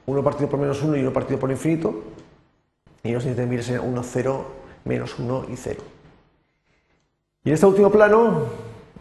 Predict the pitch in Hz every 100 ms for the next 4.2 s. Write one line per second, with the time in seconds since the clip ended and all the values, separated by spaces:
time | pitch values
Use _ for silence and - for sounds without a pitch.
0 | - 120 123 123 131 - 135 139 143 139
1 | 139 139 139 135 139 139 131 135 131 131
2 | 123 127 123 151 156 - - - - -
3 | - 143 135 131 143 151 151 160 175 180
4 | 185 -